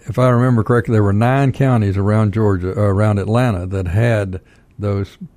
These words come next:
uh, laws that you couldn't carry into a park or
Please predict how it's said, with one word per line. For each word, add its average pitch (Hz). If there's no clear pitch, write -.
uh, 90
laws 98
that 110
you 92
couldn't 104
carry 104
into 98
a 87
park 95
or 90